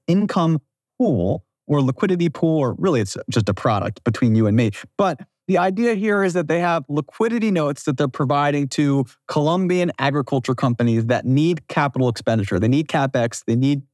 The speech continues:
cash in order to facilitate the harvesting of a lot of their resources. And so they're paying double-digit returns for this fixed income instrument. Now, here's the cool part.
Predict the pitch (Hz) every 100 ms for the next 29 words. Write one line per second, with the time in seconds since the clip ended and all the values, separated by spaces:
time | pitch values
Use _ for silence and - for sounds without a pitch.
0 | _ 175 139 131 - - 170 135 139 147
1 | 143 135 120 123 - 135 123 127 113 113
2 | 180 196 160 - 139 117 113 107 117 113
3 | 127 165 - 160 151 160 147 - _ -
4 | 147 139 - 151 147 139 - _ 180 202
5 | - 180 175 156 123 113 165 180 160 151
6 | 143 143 135 - 139 131 127 - _ _
7 | 156 160 147 151 - - 143 - 143 139
8 | 135 135 139 - 113 78 _ _ 165 160
9 | 110 - 190 196 175 160 165 123 110